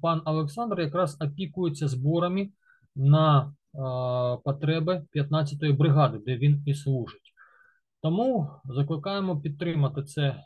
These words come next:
військове з'єднання, що зараз воює, захищаючи Запорізьку область. Ну і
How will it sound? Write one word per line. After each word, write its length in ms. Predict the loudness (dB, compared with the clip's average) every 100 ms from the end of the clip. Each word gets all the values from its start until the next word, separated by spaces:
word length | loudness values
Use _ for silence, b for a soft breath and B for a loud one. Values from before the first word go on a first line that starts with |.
| -8
військове 440 | -8 -4 -4 -2
з'єднання, 400 | -2 -4 -2 -4
що 160 | -4 -2
зараз 400 | 2 2 0 -6
воює, 580 | -4 0 0 0 0 -2 -6 _ -14
захищаючи 680 | -8 -8 -8 -4 -4 -4 -6
Запорізьку 560 | -6 -6 -8 -8 -4
область. 380 | -4 -4 -8 _ _ B B B B B -4
Ну 280 | -2 -2 -2
і 320 | 0 2